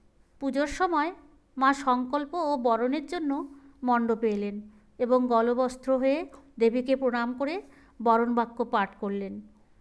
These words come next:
তারপর পুজো আরম্ভ হলে মা ভোগ ও নৈবেদ্য সম্পর্কে সেবককে বিহিত উপদেশ দিলেন।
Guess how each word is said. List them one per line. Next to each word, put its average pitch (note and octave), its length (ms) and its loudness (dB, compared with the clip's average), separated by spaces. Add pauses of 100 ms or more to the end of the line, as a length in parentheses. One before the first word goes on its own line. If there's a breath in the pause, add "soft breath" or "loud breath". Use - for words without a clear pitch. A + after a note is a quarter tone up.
(260 soft breath)
তারপর B3+ 420 2
পুজো C#4 300 -2
আরম্ভ D4 300 0
হলে E4+ 380 -2 (600 soft breath)
মা C4 420 0 (160)
ভোগ B3+ 360 2
ও D4 80 0
নৈবেদ্য B3+ 480 0
সম্পর্কে C#4 640 -4
সেবককে C4+ 600 -2
বিহিত B3 360 -4
উপদেশ A3+ 440 -2
দিলেন। G#3 460 -8